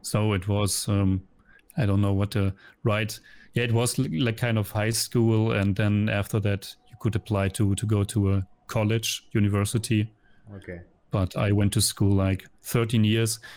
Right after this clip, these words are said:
Speaker 1: and then I studied very long because university here in Austria and Germany is also different from, for example, the American system. And I'm not so sure about the Indian system, but it's pretty loose and up to you how long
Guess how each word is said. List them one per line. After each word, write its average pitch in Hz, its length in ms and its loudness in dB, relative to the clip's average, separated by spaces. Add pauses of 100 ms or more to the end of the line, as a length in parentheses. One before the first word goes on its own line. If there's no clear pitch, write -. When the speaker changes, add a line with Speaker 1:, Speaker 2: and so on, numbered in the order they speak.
Speaker 1:
and 117 80 0
then 110 120 2
I 107 100 2
studied 107 440 0
very 110 320 0
long 107 380 0 (480)
because 107 340 0
university 110 760 2
here 107 220 2
in 107 260 0
Austria 110 460 -2
and 104 100 0
Germany 107 280 2
is 101 100 -4
also 110 300 -2
different 110 440 0
from, 104 360 0
for - 240 -4
example, 104 340 2
the 101 120 2
American 104 540 2 (300)
system. 113 400 0
And 104 100 2
I'm 104 120 4
not 104 160 0
so - 100 0
sure 110 240 2
about 104 240 2
the 104 160 0
Indian 107 260 4
system, 110 460 0 (380)
but 104 320 -2
it's - 320 -2 (240)
pretty 117 340 0
loose 113 460 4
and 110 180 0 (140)
up - 140 -8
to - 160 0
you 110 360 4
how 101 140 0
long 107 500 2